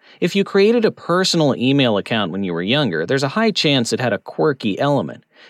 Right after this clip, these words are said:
Maybe you used a pseudonym like Shopaholic twenty-four seven or Blue-Eyed Libra to make your email address more personable and distinguished.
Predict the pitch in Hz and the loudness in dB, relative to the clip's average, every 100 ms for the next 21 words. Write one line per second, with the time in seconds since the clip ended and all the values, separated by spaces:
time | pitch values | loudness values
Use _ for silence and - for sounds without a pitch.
0 | - 175 202 196 175 185 160 135 - - | -2 0 2 0 2 2 0 -2 -2 2
1 | 208 165 104 80 85 110 110 - - 165 | 2 2 0 -2 -4 -4 -4 -4 0 0
2 | 165 160 127 151 156 131 - - 160 151 | 0 0 0 2 2 2 -2 -2 0 0
3 | 127 143 135 - 139 127 90 107 117 135 | 0 2 2 2 0 0 -2 -2 -2 -2
4 | 135 165 175 160 147 147 127 143 180 131 | 2 4 6 4 4 2 2 2 2 0
5 | - - - 135 139 123 104 139 139 117 | -2 -4 -2 0 0 0 0 2 2 2
6 | 110 107 104 101 92 117 110 - - 156 | 0 -2 -2 -2 -2 -2 -2 -2 -2 -2
7 | 151 98 85 90 92 87 - 156 151 76 | 0 -4 -4 -4 -4 -6 -2 -2 -2 -4
8 | 71 - | -8 -14